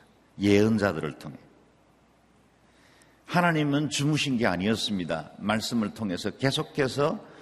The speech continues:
경고하고 계셨고, 돌아오라고 초청하셨고, 그 죄의 그 모든 악을 버리고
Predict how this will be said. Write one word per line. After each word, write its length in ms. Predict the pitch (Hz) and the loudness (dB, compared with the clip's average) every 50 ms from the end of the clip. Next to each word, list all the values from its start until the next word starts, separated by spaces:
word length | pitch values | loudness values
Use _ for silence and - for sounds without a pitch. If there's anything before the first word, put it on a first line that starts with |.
| - - - - - _ _ | -20 -20 -20 -20 -20 _ _
경고하고 760 | - 117 120 127 123 110 107 110 104 104 107 98 101 98 98 | 2 4 4 4 4 2 2 0 0 -2 -4 -4 -6 -4 -4
계셨고, 640 | 113 113 107 - 127 110 - - - - 104 110 - | -4 -4 -2 -2 -4 -6 -6 -8 -10 -8 -8 -6 -2
돌아오라고 640 | - 131 135 135 127 120 113 107 107 101 98 87 107 | 0 2 4 4 6 6 4 4 2 0 0 -2 -4
초청하셨고, 1300 | - - 135 110 - - 131 113 110 110 - 127 113 104 - - - 120 127 139 160 170 - - - - - - - - - - - _ _ _ | -6 -6 -8 -8 -6 -4 -4 -2 -2 -4 -2 -4 -4 -6 -8 -6 -2 -2 0 0 0 -2 -6 -10 -16 -20 -20 -20 -20 -20 -20 -20 -20 _ _ _
그 160 | - - 160 160 | -6 -6 -4 -4
죄의 840 | - - 131 131 131 131 139 147 151 139 120 101 90 - - - - | -4 -2 0 2 4 4 4 4 4 2 2 0 -4 -6 -12 -12 -6
그 80 | - | -2
모든 540 | 117 110 104 104 110 117 120 113 131 131 120 | 0 0 2 4 4 2 4 4 4 2 4
악을 400 | 82 - 113 107 110 117 113 - | 4 2 2 4 4 2 2 2
버리고 760 | - 127 131 127 131 98 101 110 120 139 151 151 147 - - | 2 2 2 2 2 2 2 2 2 2 0 -2 -6 -12 -16